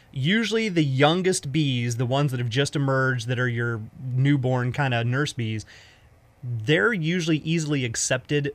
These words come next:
all the way across the board. They're also easier to accept new queens and things like that because to them, they're just like,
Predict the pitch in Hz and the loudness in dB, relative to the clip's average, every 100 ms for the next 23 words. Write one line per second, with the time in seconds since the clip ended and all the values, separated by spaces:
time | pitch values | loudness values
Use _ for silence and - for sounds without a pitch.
0 | - 139 127 123 120 127 120 - 113 107 | -2 0 0 0 -2 -2 -2 -4 -6 -6
1 | 110 120 - - - - 123 139 147 160 | -8 -12 -20 -20 -16 -4 2 2 4 4
2 | 180 185 160 151 139 127 - 160 151 143 | 4 2 4 4 2 -4 -8 -2 0 2
3 | 131 123 135 123 - 127 131 123 113 135 | 0 -2 -2 -4 -2 -4 -2 -4 -4 -4
4 | 123 117 113 117 113 110 104 147 131 120 | -4 -4 -4 -4 -2 -2 0 0 0 -6
5 | 131 117 117 113 185 139 127 127 127 - | -6 -6 -4 -2 0 0 -2 -2 -4 -2
6 | 127 123 123 | -2 0 -2